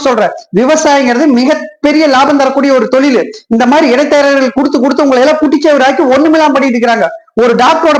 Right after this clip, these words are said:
பையன் டாக்டர் படிக்க வைக்க ஆசைப்படுறாரு, ஒரு சினிமா நடிகை அவன் பையன் நடிகனாக்க ஆசைப்படுறா, ஒரு கலெக்டரோட பையன் அவனோட கலெக்டர் ஆக்க ஆசைப்படுறாரு. ஆனா விவசாயியோட பையன் தான் பையன் மட்டும் விவசாயத்துக்கு வரவே கூடாதுன்னு நினைக்கிறா. அந்த அளவுக்கு குட்டிச்சவர் பண்ணி வச்சிருக்காங்க இந்த இடைத்தரகர் கூட்டமெல்லாம் விவசாய. இந்த மாதிரி இணையதளங்கள் நல்ல,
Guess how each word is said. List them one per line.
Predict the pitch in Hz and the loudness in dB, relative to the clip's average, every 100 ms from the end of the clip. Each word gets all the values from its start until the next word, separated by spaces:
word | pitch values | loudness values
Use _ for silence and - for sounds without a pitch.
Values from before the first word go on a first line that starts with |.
| 262 | 0
பையன் | 262 302 277 | 0 2 2
டாக்டர் | 294 294 294 | 0 -2 -2
படிக்க | 254 277 | 0 0
வைக்க | 254 | 0
ஆசைப்படுறாரு, | 262 262 254 247 185 175 - _ 247 | 0 0 0 0 -2 -6 -16 _ -2
ஒரு | 254 269 | 0 0
சினிமா | 320 320 277 | 2 2 0
நடிகை | 294 294 | 2 2
அவன் | 254 | 2
பையன் | 294 285 247 | 2 2 2
நடிகனாக்க | 302 294 285 269 | 2 2 0 0
ஆசைப்படுறா, | 269 247 220 180 - _ 254 | -2 -2 -2 -2 -6 _ -2
ஒரு | 254 277 | 0 0
கலெக்டரோட | 320 320 294 262 | 0 0 0 2
பையன் | 311 | 2
அவனோட | 285 277 254 247 | 2 0 0 0
கலெக்டர் | 285 320 294 269 | -2 0 2 2
ஆக்க | 277 269 269 | 2 2 0
ஆசைப்படுறாரு. | 254 269 247 - - 247 | 0 0 0 -2 -6 -2
ஆனா | 269 247 | 0 2
விவசாயியோட | 311 320 320 294 277 | 0 2 2 0 0
பையன் | 277 330 359 349 - | 0 0 -2 -4 -2
தான் | 254 247 | 0 2
பையன் | 285 320 | 0 2
மட்டும் | 311 320 285 | 0 0 0
விவசாயத்துக்கு | 294 311 311 240 | 0 0 0 0
வரவே | 262 320 349 320 | 2 2 0 0
கூடாதுன்னு | 330 320 294 | 2 2 0
நினைக்கிறா. | 285 262 185 - _ 226 | 0 0 -2 -4 _ 0
அந்த | 285 320 | 2 2
அளவுக்கு | 359 330 | 2 0
குட்டிச்சவர் | 294 349 320 | 0 0 2
பண்ணி | 311 302 | 2 0
வச்சிருக்காங்க | 285 277 277 269 | 0 0 0 0
இந்த | 247 | 0
இடைத்தரகர் | 269 294 285 277 269 | 0 0 0 0 0
கூட்டமெல்லாம் | 262 269 254 | 0 0 0
விவசாய. | 247 269 208 - - _ _ 214 | 0 0 0 -4 -12 _ _ -2
இந்த | 247 294 | 0 2
மாதிரி | 339 247 | 2 2
இணையதளங்கள் | 302 339 320 311 285 | 0 2 2 2 0
நல்ல, | 247 | 0